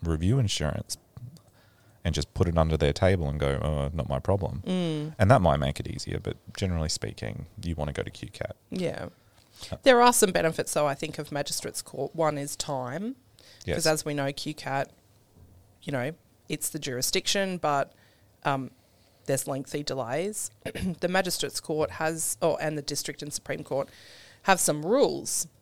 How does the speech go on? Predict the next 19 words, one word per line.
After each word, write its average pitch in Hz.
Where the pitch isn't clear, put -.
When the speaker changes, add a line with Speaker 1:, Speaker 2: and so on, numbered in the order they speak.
Speaker 2:
some -
Speaker 1:
Yes. 165
Speaker 2:
rules 190
that 151
actually 151
dictate 147
how 156
the 151
proceedings 143
will 139
go. 156
Speaker 1:
Yeah. 76
Speaker 2:
The -
timeframes 156
are 123
much -
tighter. 147
If 147
you 156